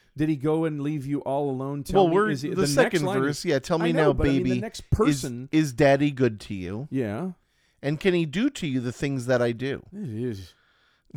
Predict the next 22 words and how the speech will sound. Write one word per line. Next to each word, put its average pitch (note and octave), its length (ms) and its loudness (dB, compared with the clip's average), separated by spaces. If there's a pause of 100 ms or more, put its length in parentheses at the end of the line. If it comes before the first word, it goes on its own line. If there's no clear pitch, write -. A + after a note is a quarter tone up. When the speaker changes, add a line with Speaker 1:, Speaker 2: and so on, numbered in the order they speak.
(640)
Speaker 1:
I E3+ 60 -8
mean, A3+ 180 -4
Jesus, F#3 440 -2
Mark. C3 400 -6
Speaker 2:
It's C#3 180 -4
me D#3+ 160 4
versus C3 400 -2
Daddy. B2 480 -2 (100)
Speaker 1:
Ugh. G#2+ 420 -6 (600)
I C#3 120 -8
mean. D3 400 -10 (1160)
Speaker 2:
And D3 140 2
then, E3+ 180 4
no, G#3 180 4
I D3+ 100 4
can D3 160 -6
take E3 200 0
you D3+ 140 -2
higher D#3+ 340 2
than G2+ 180 -2
Daddy F2+ 300 -8 (120)
can. - 320 -16